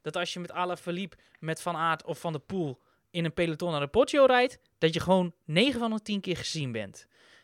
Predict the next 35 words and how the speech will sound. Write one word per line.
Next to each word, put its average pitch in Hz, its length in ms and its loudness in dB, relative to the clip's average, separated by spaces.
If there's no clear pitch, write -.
Lotto 214 280 4
Soudal 214 400 2
heeft 240 180 2
hier 190 140 0
ook 226 160 0
een 196 60 0
heel 151 180 0
sterke 131 340 -2
ploeg, - 280 -6
maar 165 120 2
zit - 220 -4
ook 285 260 6
met 156 180 0
drie 220 200 0
kopmannen, 147 460 2
met 127 160 -2
Gilbert, 180 480 4
Degenkolb 185 480 0
en 165 80 0
Ewan. 160 380 2
Datzelfde 202 680 2
geldt 170 180 0
dus 143 120 -8
voor 139 120 -4
Emirates, 208 420 -2
die 160 100 -8
met 143 180 -6
Trentin, 175 480 -2
Christophe 160 460 -4
en 147 120 -6
eventueel 147 380 -2
ook 131 120 -6
Gaviria 170 440 -4
hier 202 160 -4
zijn. 196 260 -4